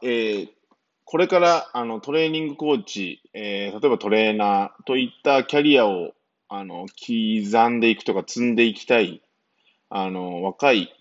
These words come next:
同業の人たちに向けて、少しお話ができればなと思っています。えー、まあ、実際、あの、僕自身もそうなんですけど、まあ、これから、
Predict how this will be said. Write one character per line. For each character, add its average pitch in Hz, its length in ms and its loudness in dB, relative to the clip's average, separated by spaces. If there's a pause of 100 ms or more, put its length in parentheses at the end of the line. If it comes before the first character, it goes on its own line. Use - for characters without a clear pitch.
(420)
同 107 400 2
業 98 240 2
の 92 420 -4 (680)
人 - 180 -4
た 98 140 -2
ち - 120 -12
に 95 80 -6
向 90 140 -6
け 101 140 -2
て、 135 420 4 (380)
少 - 180 -2
し 104 160 -2
お 87 140 -2
話 90 320 -6
が 92 80 -4
で 90 100 -6
き 95 140 -4
れ 90 100 0
ば 90 140 -6
な 120 140 -2
と 113 120 0
思 95 200 -4
っ - 60 -16
て 92 120 -6
い 85 60 -6
ま 82 120 -8
す。 - 240 -14 (600)
え 113 680 4
ー、 - 20 -4
ま 180 160 4
あ、 - 280 -12 (720)
実 120 280 -12
際、 160 180 4
あ 147 80 0
の、 143 240 -2
僕 127 220 -6
自 160 260 -2
身 127 40 -2
も 110 100 -4
そ 117 180 -6
う - 20 -4
な 101 80 -6
ん 98 60 -8
で 90 80 -10
す - 80 -16
け 98 100 -6
ど、 95 80 -8
ま 139 80 4
あ、 - 60 4
こ - 100 -2
れ 120 100 6
か 117 140 2
ら、 117 340 2